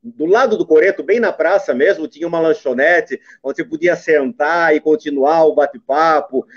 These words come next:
Enfim, havia toda uma sé-, cinemas, né? Todos os cinemas estavam ali na região central, os clubes funcionando, todos. Então, havia um grande, eh, atrativo cultural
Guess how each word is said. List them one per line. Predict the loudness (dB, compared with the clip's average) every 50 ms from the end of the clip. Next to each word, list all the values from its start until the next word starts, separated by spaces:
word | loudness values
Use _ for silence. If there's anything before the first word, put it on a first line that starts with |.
| -14 -8
Enfim, | -4 -4 -4 -2 0 2 2 2 2 -2 -10 -6 -2
havia | -2 -2 0 2 2 2 0
toda | 0 0 0 2 2 2 0 -2
uma | -2 0 0 0 -2
sé-, | -2 -2 -2 0 0 0 0 -2 -4
cinemas, | -8 -8 -6 -2 0 2 4 4 2 2 2 0 0 -2 -2
né? | -2 0 0 0 0 -2 _ _ _ _ _ 0
Todos | 0 2 2 0 -2
os | -6 -6 -6
cinemas | -4 -2 0 0 2 2 0 -2
estavam | -2 -4 -4 -2 -2 0 0 0 0
ali | -2 -2 -2 -2 -2 -2
na | -2 -2
região | -2 -2 -4 -2 0 0 0 0
central, | 0 0 -2 -2 -2 -4 -4 -2 0 2 2 2 2 2 0 -6 _ _ _ _ _
os | -16 -16 -16 -14
clubes | -6 0 2 4 6 6 4 4 2 -2 -2 -4
funcionando, | -8 -16 -8 -6 -4 -4 -2 0 0 0 0 -2 -4 -6 -8
todos. | -6 -2 0 0 -2 -2 -4 -6
Então, | -2 0 2 2 0 -2 -6 -18 _
havia | -8 -8 -6 -2 0 2 2
um | 2 2
grande, | 2 2 4 4 2 2 0 -2 0 0 0 2
eh, | 4 4 6 6 6 6 6 6 4 4 2 2 2 2 2 0 0 -2 -4 -8 _ _
atrativo | -4 -4 -2 0 0 -2 -2 -2 -4 -6 -4 -4 -4 -2 -4 -6 -6
cultural | -6 -8 -8 -10 -10 _ -4 0 2 2 2 2 2 0 0